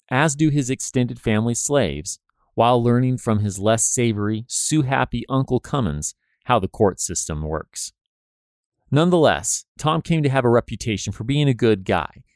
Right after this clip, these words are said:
even serving as constable while only seventeen. And fascinatingly, an acquaintance of his named Thomas Moore recalled a conversation about slavery in which,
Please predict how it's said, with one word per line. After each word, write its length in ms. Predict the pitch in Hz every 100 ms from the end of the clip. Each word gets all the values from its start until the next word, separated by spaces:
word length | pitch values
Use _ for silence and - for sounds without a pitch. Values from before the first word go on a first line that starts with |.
| -
even 280 | 160 180 170
serving 380 | - 165 135 117
as 140 | -
constable 640 | - 156 151 - 82 76
while 200 | 92 107 110
only 240 | 127 123
seventeen. 680 | - 107 92 82 113 90 - _ _ _ -
And 120 | 98
fascinatingly, 960 | - 156 156 160 220 85 80 76 73 117 -
an 60 | 117
acquaintance 500 | - - 175 101 -
of 100 | 80
his 400 | 90 78 76 - _ _ -
named 220 | 101 95
Thomas 500 | - 131 123 110 -
Moore 380 | 110 120 82 -
recalled 400 | 101 - 120 113
a 60 |
conversation 800 | 101 - 131 107 - 127 110 87
about 200 | 85 90
slavery 480 | - 151 - - 78
in 120 | 82
which, 340 | 92 92 -